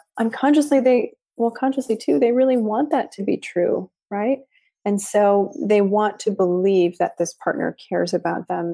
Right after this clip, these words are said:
is being truthful with them, and that they're a safe harbor. So people who are in a love avoidance cycle or who are, um, exploitative in some way,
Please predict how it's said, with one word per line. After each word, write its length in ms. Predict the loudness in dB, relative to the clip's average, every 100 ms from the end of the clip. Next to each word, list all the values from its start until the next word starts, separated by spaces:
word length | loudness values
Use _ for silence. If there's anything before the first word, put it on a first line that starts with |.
| -6
is 140 | -8
being 260 | -2 -2 -2
truthful 540 | -2 -2 -2 -2 0
with 220 | 0 -2
them, 300 | -4 -2 0
and 160 | -2 -2
that 120 | -2
they're 120 | -2 -2
a 80 |
safe 320 | -2 -2 -2 0
harbor. 560 | 0 2 0 0 -4 _ -20 -20 -20 _
So 880 | -12 -2 2 4 4 6 4 2 -8 -2
people 320 | 0 2 0
who 240 | 2 4
are 160 | 4 2
in 320 | 0 0 -2 -2
a 80 | -2
love 300 | -2 -4 -4
avoidance 640 | -8 -2 0 2 2 -2 -4
cycle 720 | -6 -6 -4 -4 -4 -6 -4
or 160 | 0 0 0
who 140 | 2
are, 340 | 2 2 -2 -6 _ -4
um, 220 | -4 -4 -10
exploitative 680 | -12 -2 2 4 4 2
in 100 | 0
some 260 | -2 0 0
way, 360 | 0 2 0